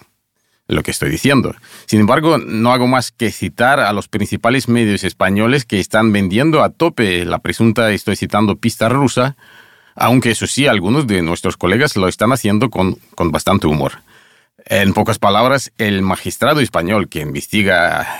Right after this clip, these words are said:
en estos momentos si se desviaron fondos públicos para mantener al expresidente de la Generalitat, el gobierno de Cataluña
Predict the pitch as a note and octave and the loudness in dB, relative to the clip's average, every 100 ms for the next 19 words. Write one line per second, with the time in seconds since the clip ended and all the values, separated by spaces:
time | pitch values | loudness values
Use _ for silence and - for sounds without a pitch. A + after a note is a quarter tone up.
0 | F2 D#2+ F#2+ - G2 E2 F2 G2 F2 E2+ | -8 -4 -2 -2 -4 -2 0 0 0 -4
1 | - - - _ - - - D#2+ - G2 | -6 -16 -18 _ -10 -6 -2 -2 -2 0
2 | E2+ F#2 A2 C3 D3+ A2+ F2 G2 F2+ - | 0 2 0 2 2 0 -2 -4 -4 -4
3 | C3+ G#2 F#2 F2 - E2+ E2+ D#2+ F2+ G2+ | -2 0 0 -4 -2 0 0 0 0 0
4 | - - - - - - G#2+ F#2+ - C3 | -2 -14 -20 -20 -10 0 2 2 -2 -6
5 | - - - F2+ A2 G2+ E2+ E2 D2+ - | -6 -6 -4 0 0 2 0 0 -2 -6
6 | F2+ F#2+ G2 F#2+ F#2 F#2+ A2+ G2+ - D#2 | -4 0 2 2 0 2 0 0 -6 -8
7 | E2+ F2+ F#2 F2 D#2+ D#2+ D#2 E2+ A2+ F2 | -4 -2 0 0 -2 -2 0 2 4 2
8 | C2+ | -2